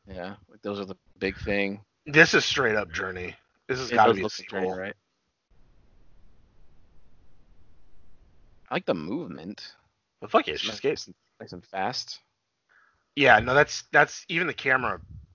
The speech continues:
Speaker 2: work of Journey.
Speaker 1: Yeah.
Speaker 2: Solar
Speaker 1: Solar
Speaker 2: Ash.
Speaker 1: Ash. All right, another new I P. Lots of
Speaker 2: Uh,
Speaker 1: new I P coming out. This is usually the, this is like the launch,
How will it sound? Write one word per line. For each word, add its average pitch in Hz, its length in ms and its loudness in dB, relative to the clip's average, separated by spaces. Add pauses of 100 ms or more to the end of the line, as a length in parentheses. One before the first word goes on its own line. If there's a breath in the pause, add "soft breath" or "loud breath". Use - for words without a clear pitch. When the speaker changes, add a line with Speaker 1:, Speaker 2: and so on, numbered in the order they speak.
(120)
Speaker 2:
work 92 260 -10
of 90 120 -16
Journey. 90 360 -12 (540)
Speaker 1:
Yeah. 104 400 -4 (800)
Speaker 2:
Solar 104 600 -6
Speaker 1:
Solar 110 240 -4
Speaker 2:
Ash. 113 40 -2
Speaker 1:
Ash. - 680 -4 (920)
All 170 60 -6
right, - 100 -10
another 107 200 0
new 143 140 6
I 135 60 8
P. 147 280 2 (540)
Lots 185 340 8
of 202 60 10
Speaker 2:
Uh, 196 40 2
Speaker 1:
new 196 140 6
I 160 80 6
P 160 200 -6
coming 92 240 -6
out. 85 180 -6 (920)
This 170 140 2
is 175 100 2
usually 202 280 8
the, 165 160 0
this 156 160 4
is 175 80 2
like 156 100 6
the 147 100 0
launch, 110 440 2